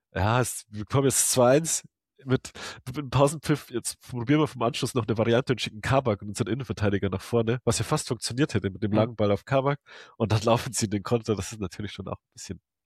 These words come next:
Speaker 1: bisschen dumm gewesen. <laughs>
Speaker 2: Wie erklärst du dir, dass Bayern derzeit diese Dominanz, die sie ja über weite Phasen der Hinrunde dann wirklich hatten, äh, nicht auf den Platz bringt? Zumindest nicht über neunzig Minuten. Wir haben das gegen Augsburg gesehen, gegen den H S V war das nicht der Fall, gegen Hoffenheim, denn jetzt auch sogar trotz der Unterzahl.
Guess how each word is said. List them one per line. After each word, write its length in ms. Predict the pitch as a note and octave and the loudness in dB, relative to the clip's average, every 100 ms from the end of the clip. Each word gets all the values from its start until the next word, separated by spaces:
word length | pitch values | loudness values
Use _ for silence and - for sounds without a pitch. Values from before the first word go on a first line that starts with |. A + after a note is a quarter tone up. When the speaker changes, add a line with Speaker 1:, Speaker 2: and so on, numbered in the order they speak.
| _ - | _ -18
Speaker 1:
bisschen 280 | - F#2 | -16 -12
dumm 140 | F#2 G2 | -10 -10
gewesen. 420 | F#2+ F#2 G#2+ B2+ | -6 -4 2 2
<laughs> 180 | - D#3+ - _ - - - | 4 0 -2 _ -20 -8 -2
Speaker 2:
Wie 140 | F#3 | -2
erklärst 360 | D3 A2+ E3+ - | -2 -2 -2 -2
du 60 | |
dir, 160 | D#3 A2+ | -2 0
dass 160 | G2 | 0
Bayern 340 | - A#2+ G#2+ G2+ | -2 0 0 0
derzeit 500 | A2 A#2 - A2 A2+ | -2 -2 -2 -2 -2
diese 180 | A2 G#2 | -6 -4
Dominanz, 640 | A2 G#2 G2+ C3+ C#3 - | -2 0 0 -4 -6 -6
die 100 | A2+ | -4
sie 160 | G#2+ | -2
ja 220 | G#2+ G2+ F2 - | 2 0 -2 -4
über 220 | G#2+ F#2+ | -2 0
weite 240 | B2 B2+ | 0 0
Phasen 340 | - C3 B2 G#2 | -4 -4 -2 0
der 80 | F#2 | 0
Hinrunde 560 | A2+ D3 A2+ G#2+ G2+ | -2 -4 -2 0 0
dann 260 | G2+ G2 F2 | 0 -2 -2
wirklich 380 | A#2+ G2+ E2 - | -4 -6 -8 -6
hatten, 380 | D3 A#2+ F#2+ | -6 -2 -4
äh, 320 | - G2 F#2+ - | -4 -4 -4 -4
nicht 380 | A2+ F#3 - G2 | -6 -8 -8 -6
auf 180 | F#2 | -6
den 200 | - F#2 | -4 -6
Platz 380 | - F#2+ F2+ - | -4 -4 -4 -6
bringt? 420 | - - G#2+ G2 | -8 -4 -2 -2
Zumindest 460 | - G#2+ A2+ A2+ - | -2 -2 -2 -2 -2
nicht 180 | B2 - | -2 -4
über 260 | A#2 A2+ | -2 0
neunzig 420 | A2 A#2+ A#2+ - A2 | 2 0 -2 -4 -4
Minuten. 320 | A2+ C3+ - | -2 -2 -2
Wir 80 | G2 | 0
haben 80 | |
das 140 | G2 G2+ | -2 -4
gegen 160 | F#2+ | -4
Augsburg 440 | G2+ C3+ - C3 - | -2 -4 -6 -10 -6
gesehen, 440 | A#2 A2+ A#2 A#2 | -4 0 0 0
gegen 160 | A2 G#2+ | -2 -2
den 160 | G2 | -2
H 100 | G2+ | 0
S 80 | G2 | -2
V 300 | - C3+ D3 | -2 0 2
war 120 | C#3 | 2
das 200 | C3 C3 | 2 0
nicht 240 | C3+ C3 C3+ | -2 -4 0
der 100 | A#2+ | 0
Fall, 300 | - C3 B2+ | 0 0 0
gegen 200 | A#2 G2+ | 0 0
Hoffenheim, 500 | B2 - B2+ C3 B2+ | 0 -2 -4 -2 -2
denn 180 | A2+ A2 | -2 -4
jetzt 180 | - | -4
auch 200 | - B2 | -2 -2
sogar 360 | - B2+ B2+ B2+ | -2 -2 0 -2
trotz 380 | - C3+ - - | -2 -6 -4 -2
der 180 | A2+ B2+ | -2 -2
Unterzahl. 600 | D3 B2+ A2+ - B2 | -4 -2 -2 0 0